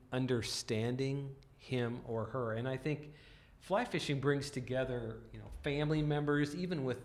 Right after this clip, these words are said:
when there is conflict or, or misunderstanding. I would say in my life, uh, it's been hunting in the fall in North Dakota with my dad. There were years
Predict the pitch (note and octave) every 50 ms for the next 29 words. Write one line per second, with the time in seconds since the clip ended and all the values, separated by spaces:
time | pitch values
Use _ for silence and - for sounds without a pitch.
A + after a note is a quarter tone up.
0 | - - B2+ C3 C3 B2 B2 A#2+ A2+ A2 A2+ - - - - B2+ B2 B2 B2 -
1 | - C3 B2+ A#2 - - A#2+ A2+ A2+ A2+ A2+ A#2+ B2 B2 B2+ C3 B2+ - - B2+
2 | A#2+ A2+ G#2+ - - C3 B2 B2 A#2+ A2+ G#2 - - - - - - D3 D3 D3
3 | - - C#3+ B2 A#2 G#2+ G#2+ G#2+ A2+ A#2 B2+ C3 C#3 C3+ C#3 C#3+ C#3+ C#3+ C#3+ -
4 | - - - - - - - - - - A2 A2 G#2+ A#2 B2+ B2 A#2+ A#2 - -
5 | C3 B2 A2+ A2 A2 - B2+ C3 B2+ - C#3+ C3+ C3+ B2+ A#2+ A#2 A2+ - - B2+
6 | A#2+ A#2+ B2 A#2+ A#2 G#2+ A2+ A2+ A2+ A2+ - - - B2 B2 A#2 A#2+ B2 A#2+ A#2+
7 | A#2 A2 A2 A2 G#2+ G#2 A#2+ A#2 A#2 A#2 B2 C#3+ F3+ F#3+ E3+ C3 A#2 A#2+ B2 B2+
8 | C3 C3 C3+ C3+ C3 - -